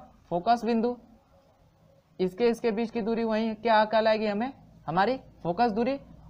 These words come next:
और इसके और इसके बीच की दूरी क्या कहलाएगी, इसको मिटा देते हैं, ठीक है।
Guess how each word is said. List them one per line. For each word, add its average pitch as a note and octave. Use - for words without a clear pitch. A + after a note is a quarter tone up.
और B3
इसके G3
और G#3+
इसके G#3+
बीच G#3+
की A3
दूरी G#3+
क्या A3+
कहलाएगी, A3
इसको E3+
मिटा E3+
देते D3+
हैं, E3+
ठीक G#3+
है। C4